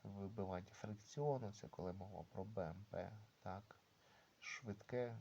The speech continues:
зручне і штатне, першочергове. Це все легко може стати будь-який час питанням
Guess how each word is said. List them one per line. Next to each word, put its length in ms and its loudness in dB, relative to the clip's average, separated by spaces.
зручне 580 0
і 40 2
штатне, 720 -2
першочергове. 1000 2
Це 180 0
все 400 4
легко 580 6
може 340 0
стати 520 0
будь-який 440 -2
час 260 -2
питанням 560 0